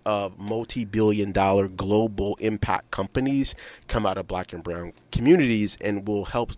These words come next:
and these companies will help re-engineer and shift how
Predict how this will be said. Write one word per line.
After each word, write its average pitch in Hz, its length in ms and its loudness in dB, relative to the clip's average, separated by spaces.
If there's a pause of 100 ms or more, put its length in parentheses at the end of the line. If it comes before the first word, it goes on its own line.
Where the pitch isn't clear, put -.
and 107 160 -4
these 123 160 -2
companies 104 560 0
will 98 140 -4
help 113 320 2 (560)
re-engineer 120 1120 2 (180)
and 104 140 -4
shift - 560 -2
how 120 680 2